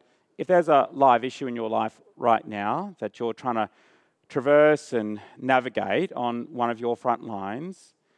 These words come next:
in which you're discerning, trying to discern if God is leading you to draw a line, and you're praying about it, talking about it with brothers and sisters in Christ, and you just can't see a way through,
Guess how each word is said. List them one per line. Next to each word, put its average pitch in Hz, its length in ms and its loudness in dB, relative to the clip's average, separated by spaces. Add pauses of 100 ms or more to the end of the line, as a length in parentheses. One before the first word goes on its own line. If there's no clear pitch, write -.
(360)
in 131 140 -4
which 127 200 -4
you're 143 320 2
discerning, 143 800 -2
trying 147 260 -2
to 117 60 -8
discern 127 220 -4
if 110 140 -10
God 120 240 2
is 107 140 -4
leading 117 280 -2
you 117 120 -8
to 104 100 -20
draw 110 260 -2
a - 20 -4
line, 110 640 -6 (540)
and 135 260 0
you're 131 300 2 (680)
praying 151 300 4
about 135 300 6
it, 139 300 4
talking 143 320 -2
about 120 280 4
it 127 120 2
with 110 340 -2
brothers 127 320 2
and 117 80 -8
sisters - 380 -10
in 110 100 -8
Christ, 120 460 4
and 123 100 -6
you 120 80 -10
just 170 400 2
can't 143 320 -4
see 135 240 -4
a 120 80 -2
way 117 240 2
through, 120 680 -6